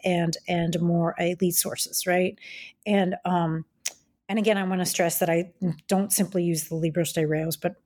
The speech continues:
but many, many other sources, which is the difficult part. You know, it's not an obvious source, um, to, to figure out this history. There's many multiple sources, you know, that you have to pull in. Um, but he, uh, he made the argument that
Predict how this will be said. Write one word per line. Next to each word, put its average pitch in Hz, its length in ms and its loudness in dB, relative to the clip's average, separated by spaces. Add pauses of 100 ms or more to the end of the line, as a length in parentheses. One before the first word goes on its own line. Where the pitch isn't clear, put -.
but 175 100 2
many, 175 220 2
many 160 260 0
other 151 160 -4
sources, 151 480 -8
which 175 180 0
is 175 200 2
the - 140 -4
difficult 180 440 2
part. 156 380 -2
You 185 80 2
know, 170 80 4
it's 175 160 0
not 190 140 4
an 196 140 -4
obvious 175 460 0
source, - 580 -2 (460)
um, 156 320 0 (200)
to, 202 120 0 (120)
to 202 100 2
figure 185 340 0
out 165 160 -2
this - 180 -4
history. 160 300 -2
There's 165 220 0
many 208 240 2
multiple 180 640 -2
sources, 165 480 -2
you 170 100 0
know, 170 160 2
that 165 140 -4
you 165 140 -2
have 165 120 -4
to 165 100 -12
pull 156 260 -2
in. 160 160 -6 (580)
Um, 156 400 0 (800)
but 196 160 8
he, 226 340 0
uh, 180 300 0
he 294 160 -2
made 294 160 2
the 233 40 4
argument 208 440 0
that 185 240 0